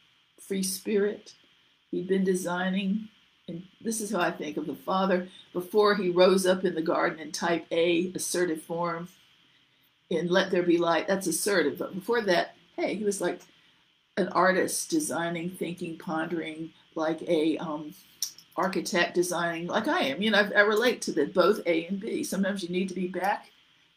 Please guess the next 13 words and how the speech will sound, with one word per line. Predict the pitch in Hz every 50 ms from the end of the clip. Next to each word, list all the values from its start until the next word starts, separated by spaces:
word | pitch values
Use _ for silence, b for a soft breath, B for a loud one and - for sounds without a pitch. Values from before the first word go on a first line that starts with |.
| _ -
thinking | - 220 220 226 220 220 208 214
and | 190 190 185
pondering | 202 202 202 196 208 202 202 208 214 208
and | 143 - 160 -
getting | - 180 175 196 196 190
the | 196 180
message | 180 170 190 202 - - - 180 180 -
from | - 196 190
the | 180 175
Lord | 175 165 185 185 180 190 180 165
or | 135 131 123 - - - - -
your | - 147 156 151
designs, | 160 170 165 170 196 185 185 190 190 185 185 175 175 - -